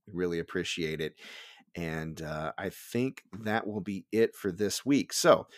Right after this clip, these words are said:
we have our link in the show notes. As usual, you can listen to us wherever podcasts are listed, but the hub is anchor dot F M slash player two is the name of the pod.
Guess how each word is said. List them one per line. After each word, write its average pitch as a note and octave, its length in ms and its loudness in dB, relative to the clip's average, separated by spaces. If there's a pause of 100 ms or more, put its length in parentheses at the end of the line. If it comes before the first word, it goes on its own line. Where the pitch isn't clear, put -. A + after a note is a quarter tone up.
(280)
we A#2 100 4
have C#3 140 8
our E3 160 6
link E3+ 180 2
in E3+ 80 2
the E3 80 2
show D#3+ 280 6
notes. F3 420 0
As A#2+ 320 6
usual, C#3 460 4
you A2+ 140 4
can A2 160 0
listen A2 240 4
to B2 180 4
us - 160 2
wherever A2+ 280 2
podcasts A2 600 -2
are G2 60 -4
listed, G2+ 360 -2
but G2+ 160 -2
the F2 80 -4
hub A#2 400 4
is A2 240 2
anchor G2+ 240 -2
dot G2 180 2
F F#2+ 120 -4
M G2+ 100 0
slash F#2+ 260 0
player G2+ 200 2
two G#2+ 120 -2
is G2 100 -2
the G2 40 -4
name F#2+ 80 -2
of F#2 60 -4
the E2+ 80 -10
pod. G#2 360 0